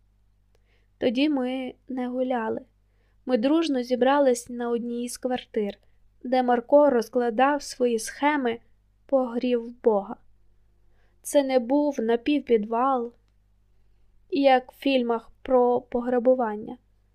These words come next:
Це була чудова квартира в майже центрі міста з видом в центр. На столі в великій вітальні були численні фотографії кількох людей.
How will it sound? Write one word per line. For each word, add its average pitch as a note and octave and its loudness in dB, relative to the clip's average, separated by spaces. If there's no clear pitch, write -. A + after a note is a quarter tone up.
Це C4 -4
була B3 0
чудова C4 0
квартира A#3+ -4
в A#3+ -8
майже B3+ 2
центрі B3+ -4
міста A3 -8
з G#3 -14
видом B3 0
в - -20
центр. A3+ -12
На B3 2
столі B3+ 0
в A#3 -8
великій A#3 -2
вітальні B3 -4
були A#3+ 0
численні B3+ -2
фотографії A#3+ -4
кількох A#3 -6
людей. A#3+ -4